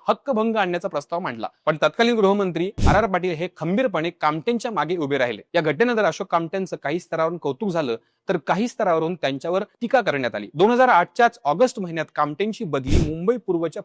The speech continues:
पोलीस अधीक्षक पदावर झाली आणि बदलीच्या अवघ्या चार महिन्यात सव्वीस अकराचा हल्ला झाला,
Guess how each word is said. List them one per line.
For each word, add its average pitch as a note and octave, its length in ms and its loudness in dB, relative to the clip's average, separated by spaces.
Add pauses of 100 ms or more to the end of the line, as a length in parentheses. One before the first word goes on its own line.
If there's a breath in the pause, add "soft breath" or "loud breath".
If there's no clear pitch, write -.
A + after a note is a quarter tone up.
पोलीस G#3 240 -2
अधीक्षक F3 380 -4
पदावर D3 200 0
झाली A#2+ 260 -2 (160)
आणि E3 160 0
बदलीच्या E3 520 2
अवघ्या F#3 320 0
चार A#3 220 4
महिन्यात D#3 280 -4 (220)
सव्वीस E3+ 320 -4
अकराचा D3+ 300 -4
हल्ला C3 180 -2
झाला, G#2+ 200 -8